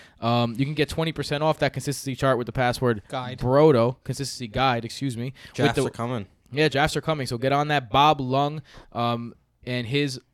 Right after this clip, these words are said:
Speaker 1: uh, fantasy guide. You can get that at broto fantasy dot com. If you scroll all the way up, you'll get right there. All right. So now that we're done plugging, you guys ready to get into the plug?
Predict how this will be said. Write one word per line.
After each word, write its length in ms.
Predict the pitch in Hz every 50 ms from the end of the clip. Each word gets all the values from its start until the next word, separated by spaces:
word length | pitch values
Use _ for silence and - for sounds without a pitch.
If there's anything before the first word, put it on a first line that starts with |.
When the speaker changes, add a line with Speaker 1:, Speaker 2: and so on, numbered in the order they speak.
| _ _
Speaker 1:
uh, 160 | - 113 110
fantasy 380 | 107 - - 139 139 143 131 139
guide. 200 | 135 143 139 135
You 60 | 131
can 140 | 127 147 139
get 140 | 151 165 160
that 120 | 160 156
at 180 | 139 127 120 117
broto 300 | 139 143 151 147 147 -
fantasy 460 | - 147 143 147 147 135 - 143 131
dot 340 | 117 - 139 147 147 139 -
com. 400 | - 147 143 151 160 175 175 165
If 100 | - 127
you 60 | 127
scroll 280 | 117 - - 147 143 147
all 80 | 139 131
the 60 | 135
way 100 | 131 147
up, 180 | 151 143 - -
you'll 140 | 113 123 113
get 80 | 120
right 180 | 113 113 107 104
there. 200 | - 92 92 - _ - - - - - -
All 80 | -
right. 160 | 302 196 - - - _ _ _ _
So 360 | - - 220 214 185 139 107 - _ _ _
now 140 | 135 147 165
that 80 | 170
we're 80 | 165 160
done 180 | 151 170 160
plugging, 400 | 147 - 175 175 180 165 196 208 202
you 40 | 175
guys 260 | 160 175 170 165 160
ready 200 | 147 165 170 165
to 80 | 156 151
get 220 | 143 165 165 156
into 160 | 156 - 170
the 120 | 151 143 123
plug? 540 | - _ - - - 170 170 165 160 156